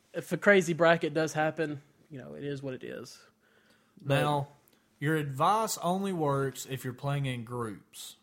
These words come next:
Speaker 2: like, where you just wanna get the most points. Now, if you wanna get a perfect bracket,
Speaker 1: Yeah, but I
Speaker 2: that's
Speaker 1: mean,
Speaker 2: otherwise,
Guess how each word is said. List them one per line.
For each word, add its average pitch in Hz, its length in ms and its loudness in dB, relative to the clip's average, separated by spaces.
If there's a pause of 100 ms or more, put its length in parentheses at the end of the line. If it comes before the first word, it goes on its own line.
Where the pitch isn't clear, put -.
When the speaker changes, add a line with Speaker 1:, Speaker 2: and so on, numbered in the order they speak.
Speaker 2:
like, 113 200 -6
where 135 120 0
you 123 180 -4
just 120 240 -8
wanna 120 240 -6
get 123 240 -8
the 120 80 -8
most 127 300 -4
points. 135 440 -6
Now, 123 140 -4
if - 120 -8
you 143 80 0
wanna 139 120 0
get 117 100 -6
a 110 40 -12
perfect 196 520 4
bracket, 127 560 -2 (960)
Speaker 1:
Yeah, 170 200 -8 (140)
but 156 120 -8
I 160 140 2
Speaker 2:
that's 143 160 -2
Speaker 1:
mean, 139 80 2
Speaker 2:
otherwise, 107 540 -4